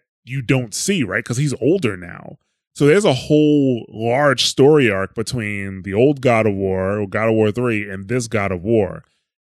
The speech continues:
And as they're pl-, as you're playing the game, you can just see how he feels about his past, <laughs> you know, and him realizing his mistakes. And it's, it is, they just did an excellent job. The, there is only one negative thing I have to say about this game,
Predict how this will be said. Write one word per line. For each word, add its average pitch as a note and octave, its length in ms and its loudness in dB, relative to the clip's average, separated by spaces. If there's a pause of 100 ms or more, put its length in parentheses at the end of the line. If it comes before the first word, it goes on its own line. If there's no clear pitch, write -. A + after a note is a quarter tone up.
And A#2+ 240 -6 (100)
as C#3 400 0
they're A#2+ 180 2
pl-, - 340 -8
as C3 160 -2
you're C#3+ 100 2
playing C3 280 -4
the A2+ 80 -4
game, B2+ 300 -4
you B2 120 -8
can C#3 140 -2
just B2+ 260 0
see A#2 560 -2 (380)
how B2+ 260 0
he A#2 200 -6
feels A2 440 -2
about F#2 280 -8
his F#2+ 140 -14
past, - 540 -18 (240)
<laughs> - 240 -8
you A#2+ 140 -2
know, - 320 -12 (360)
and B2 160 -4
him A#2 240 -4
realizing A2+ 460 0
his G#2+ 180 -8
mistakes. F#2+ 400 -8
And G2+ 140 -8
it's, - 160 -10
it A#2 160 -4
is, F#2 360 -4
they G2 140 -8
just F2 280 -12
did F2+ 120 -8
an E2+ 160 -18 (180)
excellent E3 360 -14
job. F3 160 -8
The, A3+ 240 -6
there A3 200 4
is A#3 120 -4
only F3 320 -4
one B2 460 -2
negative G#2+ 380 -2
thing G2 180 -6
I F#2 40 -6
have F2 120 -8
to D#2 80 -14
say F#2 120 -14
about - 200 -14
this - 140 -16
game, - 360 -18